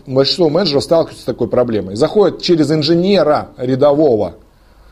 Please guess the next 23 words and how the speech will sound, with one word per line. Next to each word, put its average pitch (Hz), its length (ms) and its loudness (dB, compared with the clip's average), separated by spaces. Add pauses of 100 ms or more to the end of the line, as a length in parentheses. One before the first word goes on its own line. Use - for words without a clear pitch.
(580)
тратят 165 320 0
много 160 280 0
времени, 160 400 0
а 123 80 0
потом 156 340 -2
тот 160 180 -2
его 139 160 2
даже 143 260 0
не 139 80 -6
пускает 147 500 0
на 139 100 -2
главного 143 420 0
инженера, 123 360 -2
не 113 120 -4
то 143 140 2
что 127 120 -8
на 113 140 -6
директора, 110 580 -2
потому 123 200 -6
что - 100 -10
сам 175 280 0
его 147 180 2
боится 123 560 -2